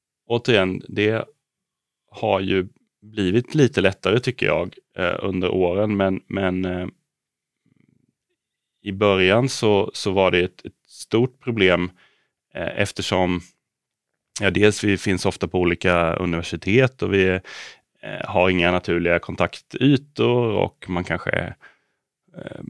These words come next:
mellan olika discipliner så har man inte riktigt samma vetenskapskultur, man pratar inte riktigt samma språk, det är inte lika lätt att samarbeta.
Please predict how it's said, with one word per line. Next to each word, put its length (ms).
mellan 440
olika 240
discipliner 600
så 220
har 120
man 160
inte 180
riktigt 240
samma 380
vetenskapskultur, 1000
man 120
pratar 300
inte 120
riktigt 260
samma 240
språk, 500
det 60
är 40
inte 160
lika 240
lätt 320
att 60
samarbeta. 640